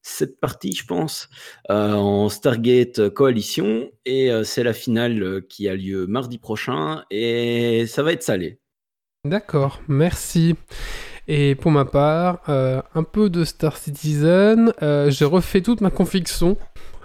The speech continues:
Speaker 2: Euh, parce que forcément, j'ai dû renvoyer ma carte son, j'en ai reçu ma nouvelle, donc j'ai dû tout refaire, voilà, bien sûr.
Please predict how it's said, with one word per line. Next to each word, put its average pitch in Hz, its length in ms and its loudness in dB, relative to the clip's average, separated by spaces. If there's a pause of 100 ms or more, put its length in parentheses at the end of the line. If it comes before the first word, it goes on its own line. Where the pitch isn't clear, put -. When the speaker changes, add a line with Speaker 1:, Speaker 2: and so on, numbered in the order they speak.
Speaker 2:
Euh, 139 100 -2
parce 139 160 -8
que 139 220 -4
forcément, 143 480 2
j'ai 139 60 -4
dû 143 100 2
renvoyer 143 260 4
ma 143 100 2
carte 139 280 -4
son, 147 400 2
j'en 131 80 0
ai 131 60 0
reçu 147 200 -2
ma 143 80 4
nouvelle, 139 380 2
donc 127 160 0
j'ai 127 100 0
dû 127 160 -8
tout 139 100 -4
refaire, 139 280 -4
voilà, 127 220 -6
bien 131 140 -4
sûr. 160 200 -6